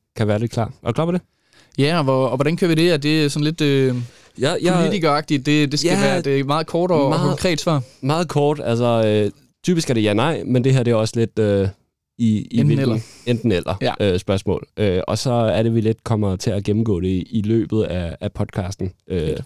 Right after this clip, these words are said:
Speaker 2: Så,
Speaker 1: hvor vi
Speaker 2: øh,
Speaker 1: lidt kommer tilbage til dem
Speaker 2: kan
Speaker 1: på
Speaker 2: vi
Speaker 1: en eller anden
Speaker 2: uddybe det
Speaker 1: måde.
Speaker 2: lidt senere?
Speaker 1: Jamen, lad os, øh, begynde. Øh, den første. Var Manchester United dårlige,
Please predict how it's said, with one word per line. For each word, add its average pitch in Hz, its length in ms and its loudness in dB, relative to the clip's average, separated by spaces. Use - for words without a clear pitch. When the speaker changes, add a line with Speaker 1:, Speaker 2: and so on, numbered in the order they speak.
Speaker 2:
Så, - 140 -8
Speaker 1:
hvor 98 100 0
vi 92 60 0
Speaker 2:
øh, 92 60 -2
Speaker 1:
lidt 98 180 -2
kommer 101 200 0
tilbage 92 360 0
til 90 200 -4
dem 90 80 -2
Speaker 2:
kan - 80 -8
Speaker 1:
på - 40 -4
Speaker 2:
vi 135 60 2
Speaker 1:
en - 60 2
eller 135 80 2
anden 135 40 2
Speaker 2:
uddybe - 0 -
det 123 60 0
Speaker 1:
måde. 143 140 -4
Speaker 2:
lidt 120 100 -4
senere? 117 260 -6
Speaker 1:
Jamen, 90 160 0
lad 92 120 2
os, 90 160 -4
øh, 85 180 -2
begynde. 127 340 0
Øh, 104 420 4
den 120 100 0
første. 151 360 -2
Var 101 240 0
Manchester 131 380 0
United 123 320 2
dårlige, 139 520 0